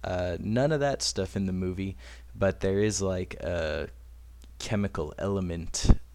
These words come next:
uh, named R, and so maybe that's a call out to Team Rocket. I don't know. Um, 'cause the R looks similar to the logos I've seen for Team Rocket.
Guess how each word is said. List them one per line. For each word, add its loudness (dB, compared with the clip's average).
uh, 0
named 0
R, 0
and -4
so -4
maybe -6
that's -2
a -2
call -2
out -4
to 2
Team -2
Rocket. -2
I 4
don't -2
know. -2
Um, 2
'cause 6
the 4
R 6
looks 0
similar 2
to -6
the -4
logos -2
I've -2
seen -4
for -6
Team -8
Rocket. -10